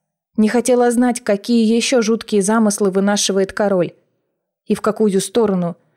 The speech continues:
он намеревается расширять свою империю. Отпущенный ей месяц она употребит на то, чтобы решить, как ей быть с Аркером. И постарается сделать вид, будто её уши вообще не слышали ужасного слова "замыслы".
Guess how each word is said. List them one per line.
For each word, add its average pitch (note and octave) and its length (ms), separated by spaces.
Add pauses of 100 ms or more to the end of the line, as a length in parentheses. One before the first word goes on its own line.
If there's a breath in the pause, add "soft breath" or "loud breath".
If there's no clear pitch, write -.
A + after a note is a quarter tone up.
(160)
он B3 180
намеревается G#3+ 720
расширять G3+ 580
свою G3 380
империю. F3 520 (380)
Отпущенный G#3+ 720
ей G#3+ 240
месяц A#3 540
она A#3 260
употребит A3+ 540
на G3 160
то, C4 320 (160 soft breath)
чтобы B3 340
решить, B3 440
как C4 260
ей G#3 260
быть G3+ 300
с - 100
Аркером. F3 540 (380)
И D4 100
постарается A#3+ 640
сделать G3 420
вид, A#3 280
будто A#3+ 380
её G3+ 380
уши A#3 260
вообще A3 340
не F#3+ 140
слышали G#3 460
ужасного F#3 500
слова F#3+ 320
"замыслы". F3 560